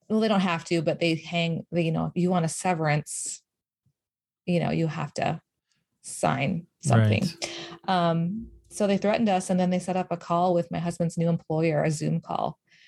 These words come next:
Speaker 1: And they said terrible things about my husband and others, and basically said, "He did this to us, he'd be willing to do it to you." Left those, the new employer with this impression that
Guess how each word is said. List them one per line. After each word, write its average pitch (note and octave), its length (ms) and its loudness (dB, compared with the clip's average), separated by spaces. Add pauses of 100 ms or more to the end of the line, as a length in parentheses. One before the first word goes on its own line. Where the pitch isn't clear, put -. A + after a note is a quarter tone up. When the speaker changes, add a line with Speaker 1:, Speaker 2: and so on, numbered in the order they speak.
(180)
Speaker 1:
And E3+ 160 2
they D#3+ 100 0
said E3 260 -2
terrible D#3+ 320 0
things E3 300 -4
about F3 140 -2
my F3 60 0
husband E3 380 0
and D3+ 140 -2
others, D#3+ 640 -6 (600)
and E3 240 2
basically D#3+ 380 -2
said, - 800 -8 (140)
"He - 180 -2
did F3+ 140 2
this F3 140 0
to G#3 100 -2
us, A3+ 160 0
he'd F3 100 -4
be F3+ 60 2
willing F3 140 0
to - 60 -14
do E3 120 0
it - 60 -8
to - 120 -2
you." G#3 120 2
Left G3 320 0
those, C4 300 0
the G3 180 0
new G3 120 2
employer G3+ 460 0
with E3 100 -2
this E3+ 160 -6
impression E3 460 -4
that D#3 160 -2